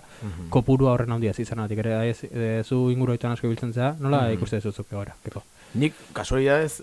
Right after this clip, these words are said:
Speaker 1: Oarso bidasoan lan egiten dut, eta hori oso, oso kurioso egiten zait, eh? Nire langile arratzen izatu asko ibiltzen ez dela, baina, eh, euskaldunak oso euskalduna dira, ez zuk aipatu duzuna, eh, auto politiko batetik, eh, hasten direlako.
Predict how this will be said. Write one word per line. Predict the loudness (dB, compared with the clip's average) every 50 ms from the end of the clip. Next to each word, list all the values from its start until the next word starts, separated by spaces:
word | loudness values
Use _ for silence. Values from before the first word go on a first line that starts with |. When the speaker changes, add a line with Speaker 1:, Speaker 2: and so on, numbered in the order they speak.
| -8
Speaker 1:
Oarso | -6 -4 -4 -2 -2 -2 -2 -2
bidasoan | 0 0 0 0 0 0 0 0 0 2 0 -2 -2 -2
lan | -2 -2 -2
egiten | -2 -4 -4 -2 -2 -2
dut, | -2 -4 -4 -4
eta | -4 -4 -4 -2 -4 -4 -6 -10
hori | -8 -4 -2 -2 -2 -2 -4
oso, | -6 -4 -2 0 0 0 -2 -6
oso | -10 -10 -10 -10
kurioso | -8 -8 -6 -4 -4 -4 -6 -6
egiten | -8 -8 -8 -8 -10 -8
zait, | -8 -8 -8 -6
eh? | -6 -8 -8 -8 -10 -16 -20 -20 -20 -20 -10 -8
Nire | -4 -4
langile | -2 -2 -2 -2 -2 -2
arratzen | -2 -2 -4 -4 -4 -4
izatu | -2 -2 -2 -4 -4 -2 -2 -2 -2 -2
asko | -2 -2 -4 -6 -4
ibiltzen | -4 -2 -2 -2 -2 -4 -4 -6
ez | -6 -6
dela, | -6 -4 -4 -2
baina, | -2 -2 -2 -2 -2 -4 -6 -8 -10 -14 -20 -20 -20 -20 -20 -20 -20 -20 -20 -20 -8 -4
eh, | -2 0 2 2 2 2
euskaldunak | 0 0 -2 -2 -2 0 0 0 0 0 0 0 0 -2
oso | -4 -8 -10
euskalduna | -8 -6 -6 -4 -4 -2 -2 -2
dira, | -2 -2 -2 -2 -2 -4 -4 -8
ez | -12 -14
zuk | -14 -12 -10
aipatu | -10 -8 -8 -8 -8 -8 -8 -8 -8 -8 -8
duzuna, | -8 -6 -4 -4 -4 -4 -6 -8
eh, | -8 -8 -8 -8 -6
auto | -6 -6 -6 -6 -6 -8
politiko | -8 -8 -8 -8 -8 -8 -8 -8 -6
batetik, | -6 -6 -8 -8 -10 -10 -10 -8
eh, | -8 -8 -6 -6 -8 -8 -8 -10 -10 -12 -14 -16 -20 -20 _
hasten | -18 -14 -10 -8 -8
direlako. | -6 -6 -6 -8 -8 -8 -8 -8 -8 -8